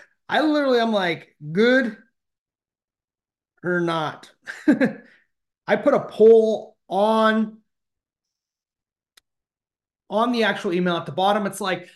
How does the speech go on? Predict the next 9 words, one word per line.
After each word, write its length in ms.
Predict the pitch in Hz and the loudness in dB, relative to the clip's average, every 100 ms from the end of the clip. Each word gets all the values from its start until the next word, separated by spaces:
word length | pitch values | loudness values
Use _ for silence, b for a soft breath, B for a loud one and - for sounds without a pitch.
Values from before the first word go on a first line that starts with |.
| _ | _
"How 140 | 233 | -6
did 140 | 262 208 | -4 -4
you 80 | |
like 200 | 233 214 | -4 -6
today's 420 | 202 180 202 196 - | -6 -2 -2 -2 -4
email?" 420 | 262 262 262 254 - _ | -4 -2 -4 -8 -16 _
Meh, 380 | 190 226 233 220 - _ | -6 -4 -4 -8 -16 _
yeah, 500 | 175 208 214 208 202 _ | -6 -4 -4 -6 -10 _
no. 400 | 147 151 120 - | -6 -4 -6 -8